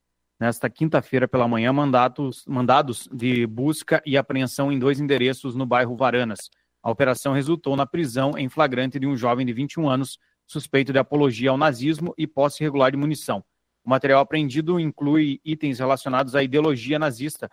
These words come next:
como bandeiras e desenhos, além de armas airsoft, facas, coletes balísticos, munições e fotografias de Adolf Hitler.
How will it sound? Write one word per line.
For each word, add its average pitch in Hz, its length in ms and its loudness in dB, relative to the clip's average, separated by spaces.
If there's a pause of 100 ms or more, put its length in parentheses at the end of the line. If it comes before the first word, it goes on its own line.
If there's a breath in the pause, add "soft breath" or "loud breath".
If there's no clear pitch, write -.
(220 soft breath)
como 139 220 -2
bandeiras 139 540 0
e - 20 -4
desenhos, 147 500 -4
além 139 280 -2
de 143 80 0
armas 127 580 2
airsoft, 151 540 -2 (280)
facas, 147 380 0
coletes 135 360 -4
balísticos, 127 540 -2
munições 139 520 -4
e 139 40 -6
fotografias 135 680 -2 (300)
de 131 80 2
Adolf 135 300 2
Hitler. - 340 -2